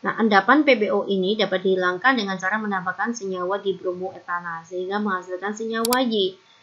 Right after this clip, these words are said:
Senyawa Y yang dimaksud di sini adalah P B, P B B R dua. Oke? Ya, mana jawabannya ya? Jawaban yang tepat itu adalah poin E.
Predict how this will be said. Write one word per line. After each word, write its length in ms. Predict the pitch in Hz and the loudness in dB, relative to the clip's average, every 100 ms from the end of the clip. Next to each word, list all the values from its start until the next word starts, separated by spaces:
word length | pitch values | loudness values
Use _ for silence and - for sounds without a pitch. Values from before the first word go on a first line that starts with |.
| _ | _
Senyawa 420 | - 262 254 254 247 | -4 2 4 6 6
Y 260 | 214 - 202 | 4 2 0
yang 220 | 196 190 | 0 0
dimaksud 480 | 185 185 175 240 196 | 0 0 -2 -4 -2
di 80 | |
sini 240 | 190 190 208 175 | -4 -4 -4 -4
adalah 560 | 185 185 185 196 196 | -2 0 2 2 2
P 260 | 262 262 254 | 2 4 4
B, 120 | 196 202 208 208 196 - _ | 4 6 6 4 0 -6 _
P 60 | 226 214 | 2 2
B 300 | 185 214 247 | 4 4 4
B 240 | 202 190 190 | 4 0 2
R 320 | 190 190 175 | -2 -2 -4
dua. 320 | 180 175 156 - _ - | -4 -4 -6 -12 _ -8
Oke? 400 | 190 226 302 359 - _ _ _ _ | -6 0 0 0 -6 _ _ _ _
Ya, 220 | 196 180 165 | -8 -6 -4
mana 300 | 185 247 262 | 0 2 2
jawabannya 480 | 240 233 240 254 196 | 2 2 0 0 -2
ya? 160 | 175 190 294 311 _ _ _ _ _ _ _ _ _ _ _ _ _ _ _ _ _ _ _ _ _ _ _ _ - - _ _ _ _ _ _ _ _ _ - | 0 2 2 0 _ _ _ _ _ _ _ _ _ _ _ _ _ _ _ _ _ _ _ _ _ _ _ _ -20 -20 _ _ _ _ _ _ _ _ _ -2
Jawaban 400 | 202 196 247 285 | 2 4 4 4
yang 120 | 269 | 2
tepat 240 | 269 269 262 | 2 2 2
itu 200 | 233 226 | 0 0
adalah 360 | 214 208 190 190 | 0 2 2 2
poin 280 | 190 247 294 | 2 2 2
E. 400 | 214 214 302 349 | 0 2 0 -4